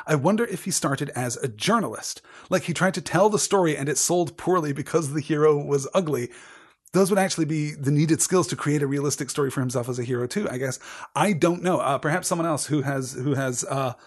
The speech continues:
looked a little more deeply into the backstory of Chamber of Secrets and into the backstory of Gilderoy Lockhart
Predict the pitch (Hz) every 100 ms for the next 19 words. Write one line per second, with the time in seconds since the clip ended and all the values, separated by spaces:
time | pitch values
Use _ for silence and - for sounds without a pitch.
0 | - - 165 151 143 143 135 143 131 135
1 | 127 139 156 156 170 - 180 180 196 156
2 | - 143 143 147 143 147 131 120 120 131
3 | 131 160 147 147 151 156 156 151 185